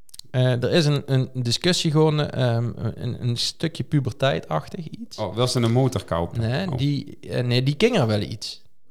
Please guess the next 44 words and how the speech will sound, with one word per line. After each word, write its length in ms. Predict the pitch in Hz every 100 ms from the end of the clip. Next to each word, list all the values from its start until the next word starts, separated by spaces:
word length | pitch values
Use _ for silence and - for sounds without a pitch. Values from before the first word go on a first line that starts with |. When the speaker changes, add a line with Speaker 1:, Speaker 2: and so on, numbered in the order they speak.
| -
Speaker 2:
Oh. 240 | - 165 165
Speaker 1:
En 80 | 139
die 120 | 139
zien 160 | 160
een 80 | 175
gevecht 460 | 123 110 160 165 -
aan 120 | 117
Speaker 2:
Oh, 60 | 107
Speaker 1:
het 60 | 107
Speaker 2:
ik 40 | 127
denk, 40 |
Speaker 1:
organiseren. 400 | 113 127 139 107 -
Speaker 2:
ik 60 |
denk 180 | 120 139
al 100 | 127
dat, 160 | 117 -
dat 200 | 110 107
ik 80 | 95
het 120 | 95
weet. 480 | 101 95 95 - - - - - -
Willen 280 | 104 113 110
die 120 | 107
een 60 | 92
huisdier? 720 | 92 107 113 113 127 156 165
Speaker 1:
Ja. 80 | 104 - - - - - - - -
Speaker 2:
Met 160 | 95
vier 300 | - 135 127
poten? 440 | - 127 139 - - - - -
Speaker 1:
Maakt 240 | - 107 -
niet 140 | 113
uit, 140 | 101 -
als 120 | 107
het 80 | -
maar 120 | 98
poten 340 | - 117 107
heet. 300 | 98 123 139
En, 240 | - 117 -
en 80 | 113
het 140 | 110
mag 140 | 120 110
ook 160 | 98
zwemmen. 420 | - 131 131 135 -
Het 140 | 110
ma-, 300 | 95 92 -